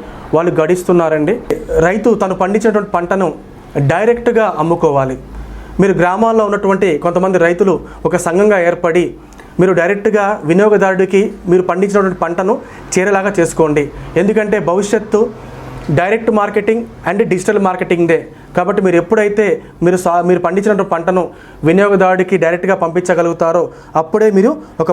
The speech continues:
మంచి ఆదాయాన్ని గడించగలుగుతారు. రైతులు వీటితో పాటుగా ఈ యొక్క పాడి పశువుల్ని,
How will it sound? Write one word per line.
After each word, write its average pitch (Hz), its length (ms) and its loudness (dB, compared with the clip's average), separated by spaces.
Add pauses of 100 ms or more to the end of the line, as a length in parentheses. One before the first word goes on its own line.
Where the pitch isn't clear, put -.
మంచి 180 320 0
ఆదాయాన్ని 180 420 0 (460)
గడించగలుగుతారు. 170 760 0 (500)
రైతులు 220 320 2 (400)
వీటితో 214 280 0 (120)
పాటుగా 185 360 0 (1300)
ఈ 185 80 6
యొక్క 190 120 -2 (140)
పాడి 185 240 0 (220)
పశువుల్ని, 185 440 2